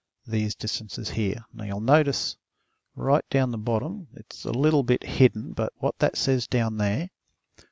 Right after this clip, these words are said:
is that this distance here equals half of that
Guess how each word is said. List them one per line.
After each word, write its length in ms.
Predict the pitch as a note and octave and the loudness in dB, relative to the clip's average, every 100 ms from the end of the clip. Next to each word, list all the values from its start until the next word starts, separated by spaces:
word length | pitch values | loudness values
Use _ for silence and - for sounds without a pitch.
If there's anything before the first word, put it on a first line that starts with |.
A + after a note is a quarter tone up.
| _ - | _ -8
is 140 | G2+ | -2
that 200 | G#2 - | 0 0
this 200 | C#3 D3+ | 0 0
distance 420 | - C#3 - C#3+ | -2 -6 -6 -6
here 260 | - A2+ A2 - | 0 0 0 -2
equals 640 | B2 - G2 - - - _ _ _ _ _ | -4 -4 -6 -6 -8 -10 _ _ _ _ _
half 400 | - - A#2 B2 | -8 4 6 6
of 160 | F#3 - | 0 6
that 340 | A#2+ A#2 - | 8 8 4